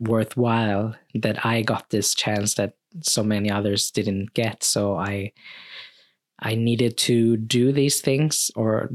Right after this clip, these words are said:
needed to do something. And I kind of, I had this pressure that, uh, or felt this pressure that, okay, I have an <laughs> obligation to,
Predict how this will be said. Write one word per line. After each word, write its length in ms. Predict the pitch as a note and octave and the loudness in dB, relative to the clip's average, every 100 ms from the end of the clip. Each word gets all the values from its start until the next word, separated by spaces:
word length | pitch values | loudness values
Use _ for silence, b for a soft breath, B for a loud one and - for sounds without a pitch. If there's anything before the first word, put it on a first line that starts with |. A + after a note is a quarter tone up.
| B2+ | -8
needed 440 | B2 A#2 C3 A#2+ B2+ | -6 0 2 2 0
to 80 | A#2+ | 0
do 160 | A#2+ | 2
something. 880 | - - B2 C3 - G2+ G#2 A#2 - - | 2 2 0 0 0 -2 -4 -6 -10 -4
And 680 | A2 G#2+ G#2 G#2+ G#2+ G#2+ - - | -2 0 0 0 -2 -4 -6 -4
I 80 | A2+ | -4
kind 260 | - A#2+ | -2 0
of, 320 | A#2+ A2 - - _ B B - | 0 -4 -10 -14 _ B B -4
I 60 | A2+ | -2
had 280 | - A#2+ | 0 0
this 220 | A#2 A2+ - | 2 0 0
pressure 440 | A2 G#2+ - A2 | -2 0 0 2
that, 380 | G#2+ G2+ G#2 - - - _ - | 2 0 0 -4 -14 -20 _ -8
uh, 460 | G#2+ G#2+ G#2+ G#2 G#2+ | -4 -2 -2 -4 -2
or 140 | G#2+ | -2
felt 360 | G#2 - A2 A2+ | -2 -2 -2 -2
this 280 | G#2+ - - | -4 -6 -8
pressure 400 | - G#2+ - G#2+ | -4 -2 0 0
that, 260 | G2+ - B B B B - | -2 -4 B B B B -8
okay, 320 | - A2 - | -2 -2 -2
I 80 | A#2 | -2
have 300 | A2+ A#2 G#2+ | 0 0 0
an 160 | A#2 C3 | 0 0
<laughs> 360 | A2 B2 A2+ - _ - | 0 0 -2 -8 _ -6
obligation 720 | A#2 A#2+ G#2+ A#2 A#2 - A2 | -2 0 2 2 2 0 0
to, 380 | G#2+ A2+ A2 G#2 | 0 2 2 0